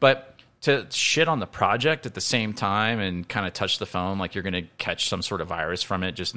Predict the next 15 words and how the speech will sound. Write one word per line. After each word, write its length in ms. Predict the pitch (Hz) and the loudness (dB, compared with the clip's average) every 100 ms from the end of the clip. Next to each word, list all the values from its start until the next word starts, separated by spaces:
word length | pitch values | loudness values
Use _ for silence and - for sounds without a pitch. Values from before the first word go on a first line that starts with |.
| 90 | -2
by 140 | 87 | 0
now 180 | 82 80 | 0 -2
having 300 | 90 85 85 | 0 -2 -2
it 80 | 85 | -4
in 100 | 85 | -4
your, 180 | 85 78 | -4 -6
in 280 | 95 87 - | -6 -6 -6
the 80 | 87 | -6
same 200 | 95 87 | -4 -6
space 400 | - 85 85 107 | -6 -8 -8 -6
as 160 | 98 | -4
you 240 | 107 110 107 - - - - | 0 0 -2 -8 -14 -16 -4
is 160 | 117 | 0
stupid, 640 | - - - 92 78 57 - | 4 4 2 -4 -4 -8 -10
man. 360 | 50 50 - | -14 -16 -18